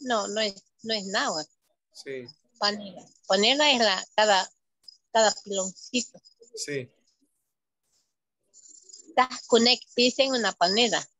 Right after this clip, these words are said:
Speaker 1: Tascunec. Tascu, una, como son dos, están así atados. Por eso decimos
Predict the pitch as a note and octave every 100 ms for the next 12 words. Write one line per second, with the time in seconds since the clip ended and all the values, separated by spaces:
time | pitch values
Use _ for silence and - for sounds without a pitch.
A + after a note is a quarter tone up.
0 | - A#3+ - _ G3 G3+ G3+ B3 _ _
1 | _ _ _ _ _ - _ _ B3+ _
2 | _ _ _ _ _ _ _ _ _ -
3 | B3+ - _ _ C#4+ C#4 - B3+ B3+ G#3+
4 | F#3+ - _ - - - G3+ G3 - A#3+
5 | B3 A3+ C#4+ G#4+ - A3 G#3 G3 - A#3
6 | G#3+ - B3+ F#4+ - _ _ _ - _
7 | _ _ _ B3 D4 C#4+ C#4+ D#4 D#4 D4+